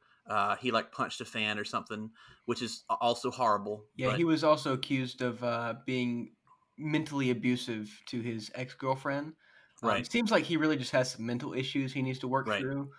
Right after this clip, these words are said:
Speaker 2: um, and, and perhaps some alcohol abuse, uh, issues as well. As we know, he got into a scuffle with Excalibur early on in his A E W career.
Speaker 1: Yeah.
Speaker 2: Um, so we have seen that even recently.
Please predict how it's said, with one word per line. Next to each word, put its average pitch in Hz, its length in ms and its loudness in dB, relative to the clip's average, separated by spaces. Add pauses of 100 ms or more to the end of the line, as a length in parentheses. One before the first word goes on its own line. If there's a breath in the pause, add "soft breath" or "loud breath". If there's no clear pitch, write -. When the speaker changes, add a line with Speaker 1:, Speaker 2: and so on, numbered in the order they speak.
(420 soft breath)
Speaker 2:
um, 107 560 -2
and, 107 220 -6
and 113 140 -10
perhaps 113 320 -4
some 113 120 -10
alcohol 113 380 -2
abuse, 113 720 -6
uh, 110 140 -6
issues 123 400 -4
as 110 120 -8
well. 123 480 0
As 123 140 -4
we 123 120 -2
know, 120 220 -2
he 123 120 -4
got 120 160 2
into 123 180 -8
a 107 40 -6
scuffle 123 380 -4
with 107 120 -4
Excalibur 131 640 0
early 123 260 0
on 117 140 -2
in 113 60 -6
his 110 120 -8
A 107 40 -8
E 117 140 -2
W 117 220 -4
career. 135 500 -4 (340)
Speaker 1:
Yeah. 107 220 0 (300)
Speaker 2:
Um, 113 300 -4
so 110 180 -8
we 113 120 -6
have 127 200 0
seen 135 260 -2
that 113 140 0
even 113 240 -4
recently. 113 600 -6